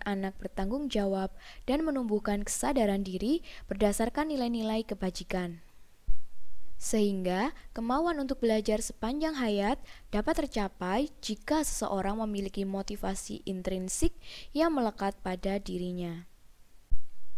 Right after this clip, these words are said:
Kemauan untuk terus belajar dan berbenah tidak lagi demi mendapatkan pujian atau menghindari hukuman, namun untuk menghargai diri dan nilai yang dia yakini. Menurut Gosen,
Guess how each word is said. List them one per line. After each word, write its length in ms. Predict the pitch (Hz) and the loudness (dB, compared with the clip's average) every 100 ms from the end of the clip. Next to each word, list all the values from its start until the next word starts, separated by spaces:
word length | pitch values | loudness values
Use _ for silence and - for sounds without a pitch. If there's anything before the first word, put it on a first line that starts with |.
| - - - - - - | 2 2 -2 -4 -6 -4
Kemauan 400 | 220 233 240 330 285 | -2 0 0 0 -2
untuk 160 | 240 233 | -6 -4
terus 320 | 220 240 - | -2 -2 -4
belajar 640 | - 208 214 220 247 269 277 | -6 0 0 0 2 0 0
dan 240 | 214 202 | -2 -2
berbenah 480 | 196 185 185 185 262 349 - | -4 -4 -4 -4 -4 -4 -6
tidak 320 | 233 202 - | -4 -2 0
lagi 320 | 220 214 330 | -2 -2 -2
demi 240 | - 208 208 | 0 0 -2
mendapatkan 720 | 214 202 - 196 - 202 196 | -2 -4 -2 -4 -4 -6 -6
pujian 560 | 202 - 180 185 226 349 - - - | -10 -10 -4 0 0 -2 -8 -14 -8
atau 320 | 302 320 359 | -4 -2 -2
menghindari 480 | 330 262 226 196 202 | -2 -2 0 0 -2
hukuman, 560 | 196 180 175 165 165 - - - | -4 -6 -6 -8 -10 -14 -18 -10
namun 480 | 240 320 226 202 240 - | -4 -2 0 0 -2 -8
untuk 240 | 190 196 | -10 -8
menghargai 560 | 196 196 190 190 214 311 | -8 -6 -6 -2 0 0
diri 560 | 302 214 196 202 339 - - - | 0 -2 0 -2 -2 -4 -14 -4
dan 160 | 254 311 | -2 -2
nilai 240 | 214 220 226 | -2 -2 -2
yang 160 | 220 | -4
dia 160 | 214 190 | -4 -4
yakini. 720 | 185 180 - 190 190 196 170 170 - - - - - - - - - - - - - - - - - - - - | -2 -4 -6 -6 -6 -6 -8 -12 -20 -18 -20 -20 -20 -20 -20 -20 6 10 10 8 4 4 4 4 0 -2 -4 -6
Menurut 400 | 226 240 320 370 | -2 0 0 -2
Gosen, 560 | 220 202 - 175 196 | -2 -2 -4 -4 -6